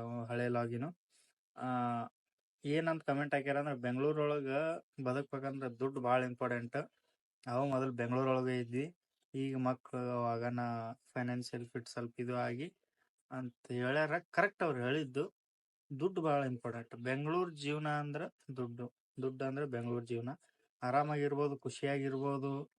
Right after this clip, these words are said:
ಯಾ-, ಎಲ್ಲಾದ್ರೂ ಖುಷಿನೇ ಇರ್ಬೋದು. But ಊರೊಳಗ ಎಷ್ಟೇ ಇದ್ರೂನು ಆರಾಮಾಗಿ ಬದುಕ್ಬೋದು.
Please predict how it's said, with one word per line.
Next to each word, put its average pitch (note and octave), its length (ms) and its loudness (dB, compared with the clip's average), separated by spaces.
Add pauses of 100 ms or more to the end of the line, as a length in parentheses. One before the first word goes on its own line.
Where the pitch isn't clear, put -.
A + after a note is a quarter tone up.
(800)
ಯಾ-, A#2 380 -4
ಎಲ್ಲಾದ್ರೂ C#3+ 400 2
ಖುಷಿನೇ C#3+ 400 -2
ಇರ್ಬೋದು. C#3 460 -2 (140)
But D#3+ 340 -4 (840)
ಊರೊಳಗ F3+ 580 4 (180)
ಎಷ್ಟೇ E3+ 760 0
ಇದ್ರೂನು D#3 600 -4
ಆರಾಮಾಗಿ D3+ 480 2
ಬದುಕ್ಬೋದು. B2+ 680 -2